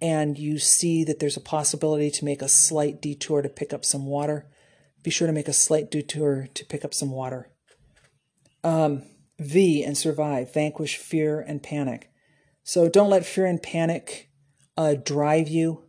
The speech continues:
Um, you do have to kinda keep your fear and panic, uh, as a motivator that motiv-, motivates you.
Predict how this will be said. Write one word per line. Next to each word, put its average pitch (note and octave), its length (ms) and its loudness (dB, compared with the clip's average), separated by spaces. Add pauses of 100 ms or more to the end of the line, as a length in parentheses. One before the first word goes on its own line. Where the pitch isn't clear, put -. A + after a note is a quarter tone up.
(840)
Um, C3+ 420 -4 (1800)
you F3 200 0
do A3+ 160 6
have A3 180 8
to F#3 80 4
kinda F#3 320 2
keep - 540 -2
your F#3 100 6
fear F#3+ 320 2
and F3+ 160 0
panic, - 720 -4 (560)
uh, C#3+ 560 2 (1000)
as D3+ 560 4
a D#3+ 120 0
motivator C#3+ 1800 0 (160)
that D3 160 -2
motiv-, D#3+ 480 2
motivates D#3+ 720 6
you. A#2+ 260 -6